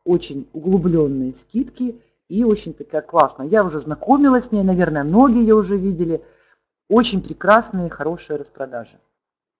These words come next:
И хорошая возможность для обычного клиента заказать продукцию дешевле.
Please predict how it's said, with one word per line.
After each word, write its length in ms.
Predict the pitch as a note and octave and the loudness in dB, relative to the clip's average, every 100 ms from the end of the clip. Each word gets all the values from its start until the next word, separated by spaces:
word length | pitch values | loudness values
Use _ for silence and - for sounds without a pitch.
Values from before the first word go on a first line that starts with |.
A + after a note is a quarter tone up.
| _ _ _ _ _ | _ _ _ _ _
И 80 | F3 | -6
хорошая 440 | - F3+ A#3 G3+ | 2 4 4 4
возможность 560 | D#3 D3+ F#3 B3 F#3+ - _ _ _ - | 2 2 0 0 -2 -8 _ _ _ -2
для 160 | G3+ | 0
обычного 560 | - D#3 - - F3+ D3+ | 2 2 2 -2 -6 -6
клиента 580 | - C#3+ C#3+ B3 A#3+ F3 | -10 -6 0 0 0 -6
заказать 460 | D3 C#3+ D#3 F#3+ | -6 -6 -4 -4
продукцию 540 | C#3+ B2+ D3 - - B2+ | -6 -8 -10 -14 -20 -20
дешевле. 520 | C#3 - C3 A#2 | -20 -14 -14 -14